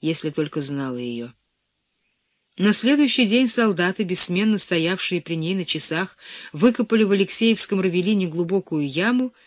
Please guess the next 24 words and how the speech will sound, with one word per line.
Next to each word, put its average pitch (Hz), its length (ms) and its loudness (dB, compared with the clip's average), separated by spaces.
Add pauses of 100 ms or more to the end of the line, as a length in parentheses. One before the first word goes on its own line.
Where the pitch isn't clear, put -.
(120)
и 185 140 0
тайно 240 440 2
зарыли 180 420 2
в 175 60 -2
нее 180 220 -2
труп 151 360 -6
пленницы. 123 680 -6 (560)
Никаких 180 520 -2
погребальных 151 680 -4
обрядов 170 520 -4
совершено 135 600 -4
не 135 200 -6
было. 120 320 -12 (840)
Декабря 185 540 0
седьмого 175 720 -4 (340)
князь 190 340 2
Голицын 180 640 0
донес 190 360 2
императрице 175 840 -2
о 147 120 -2
смерти, 214 720 -2
всклепавшей 156 840 -6
на 139 120 -8
себя 131 420 -6